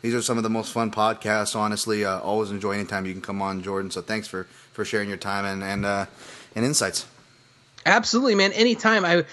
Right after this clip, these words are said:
Speaker 2: I told myself, I was like, "Maybe we'll get through this one kinda quick," and then we wind
Speaker 1: <laughs> No.
Speaker 2: up talking for two hours. It's just what happens when we hang out. It's just what happens. But no, man, it's, it's an absolute pleasure, and, uh, anytime, literally anytime.
Speaker 1: All right, well, until the next time, uh, you come on, um, can, uh, do you wanna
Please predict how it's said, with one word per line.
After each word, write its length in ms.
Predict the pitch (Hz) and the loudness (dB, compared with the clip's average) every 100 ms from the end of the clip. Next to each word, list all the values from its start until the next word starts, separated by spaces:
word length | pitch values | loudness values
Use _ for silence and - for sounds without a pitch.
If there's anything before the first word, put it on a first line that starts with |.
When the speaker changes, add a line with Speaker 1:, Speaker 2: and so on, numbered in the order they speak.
| - - | -10 2
Speaker 2:
I 140 | 190 202 | 4 4
told 280 | - 262 | 6 4
myself, 320 | 254 214 214 202 | 4 2 4 4
I 60 | |
was 100 | 185 | 4
like, 140 | 175 208 | 2 2
"Maybe 240 | 262 262 | 4 6
we'll 100 | 220 | 6
get 220 | 190 214 | 4 4
through 140 | 202 208 | 4 4
this 200 | 180 196 | 4 2
one 120 | 170 | 4
kinda 260 | 185 160 | 4 4
quick," 320 | 143 190 151 156 | 4 4 4 4
and 100 | 170 | 4
then 100 | 165 | 6
we 100 | 160 | 6
wind 240 | 165 160 | 6 6
Speaker 1:
<laughs> 20 | |
No. 140 | 170 139 | 4 4
Speaker 2:
up 40 | |
talking 300 | 170 160 160 | 4 2 2
for 100 | 156 | 0
two 280 | 147 185 170 | 2 6 6
hours. 320 | 160 151 143 | 6 4 2
It's 120 | 160 | 0
just 160 | - 277 | 0 4
what 100 | 277 | 6
happens 360 | 269 339 294 220 | 6 4 2 2
when 140 | 202 | 2
we 100 | 202 | 2
hang 200 | 196 220 | 2 4
out. 240 | 254 208 - | 4 4 0
It's 120 | 151 | -2
just 120 | 202 | 2
what 120 | 208 | 4
happens. 380 | 196 180 - - - - - - | 4 2 -4 -12 -12 -10 -2 4
But 100 | 196 | 6
no, 140 | 208 | 6
man, 180 | 196 185 | 6 4
it's, 160 | 202 - | 4 4
it's 200 | 202 190 | 4 4
an 80 | 185 | 4
absolute 380 | 196 180 196 | 4 2 0
pleasure, 360 | 170 180 165 160 | 4 4 6 4
and, 160 | 151 156 | 2 2
uh, 220 | 175 156 156 | 2 4 2
anytime, 560 | 196 190 165 170 143 131 | 4 4 4 2 2 4
literally 400 | 175 175 165 156 | 6 6 4 2
anytime. 440 | 147 139 131 110 - - - - | 0 0 0 -2 -6 -14 -8 0
Speaker 1:
All 80 | |
right, 60 | 135 | 2
well, 80 | 139 | 2
until 220 | 135 170 | 2 2
the 80 | 170 | 4
next 220 | 156 147 | 2 2
time, 280 | - 139 139 | 2 4 4
uh, 120 | 135 | 2
you 160 | 131 131 | 2 0
come 200 | 135 135 | 0 2
on, 280 | 135 135 135 | 4 2 2
um, 280 | 113 117 113 - | 2 2 -2 -4
can, 280 | 127 123 | 0 2
uh, 260 | 123 123 123 | 2 2 0
do 140 | 123 | 0
you 120 | 131 131 | 0 2
wanna 160 | 127 | 0